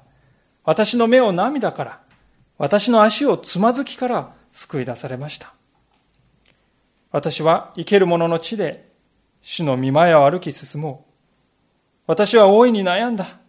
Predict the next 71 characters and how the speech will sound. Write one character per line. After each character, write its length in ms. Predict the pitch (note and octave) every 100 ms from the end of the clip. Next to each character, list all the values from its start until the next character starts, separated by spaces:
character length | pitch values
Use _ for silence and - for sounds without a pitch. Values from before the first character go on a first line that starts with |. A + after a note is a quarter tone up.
| _
と 80 |
言 100 | D3+
っ 20 | C#3+
た 140 | E3
時 220 | E3 E3
も 180 | C#3 D#3+
私 360 | D3+ C#3+ C#3+ -
は 120 | D#3
信 340 | C#3 - G3+ F#3
じ 120 | C3+
た。 120 | - _ _ _ _ _ _ _ _ _ _ -
私 280 | E3 G3+
は 140 | G#3 F3
慌 160 | G#3+
て 120 | A3+ A#3
て、 300 | A#3+ A#3 - _ _ _ _
「す 200 | _ -
べ 100 | E3
て 100 | E3+
の 100 | D3+
人 160 | D3 D#3+
は 120 | D3
偽 160 | D3 F3 F#3
り 100 | F3+
を 60 |
言 100 | F3
う 40 | F#3+
も 120 | G#3+
の 60 |
だ」 140 | G#3+ D#3+
と 80 | C#3
言 80 | A#2
っ 40 | _
た。 140 | - _ _ _ _ _ _ _ _ _ _ _ _
主 220 | - -
が 180 | F3 D3+
こ 120 | D3
と 120 | E3 F3+
ご 100 | F3+
と 120 | D#3+
く 60 |
私 360 | D3 C#3+ E3 F3
に 120 | D#3
良 120 | D#3+
く 80 | F3+
し 100 | -
て 100 | D#3+
く 100 | C#3+
だ 100 | C#3+
さ 120 | D3
っ 80 | D3
た 120 | -
こ 140 | C3 D3
と 100 | D#3+
に 120 | C3+
つ 140 | -
い 80 | C#3+
て、 200 | - _ _ _ _ _ _ _ _
私 300 | D#3 D#3+ F3+
は 100 | D#3+
主 160 | -
に 120 | F#3+
何 260 | D#3 F#3 C4
を 80 | F#3+
お 40 |
返 220 | D3+ E3
し 60 | D#3+
し 160 | - F#3
よ 80 |
う 40 | F3
か。 140 | -